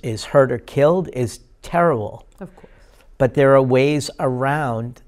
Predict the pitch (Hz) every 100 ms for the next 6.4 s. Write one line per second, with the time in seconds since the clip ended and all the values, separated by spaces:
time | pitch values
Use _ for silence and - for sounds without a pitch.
0 | - 135 123 120 135 - 113 110 117 101
1 | 104 - 120 123 120 135 131 - 95 107
2 | - _ _ - 117 120 117 - - 117
3 | 113 113 107 220 240 240 359 - 131 147
4 | 147 127 113 113 113 - - 202 202 240
5 | 240 208 175 170 214 190 175 226 208 202
6 | 185 185 170 160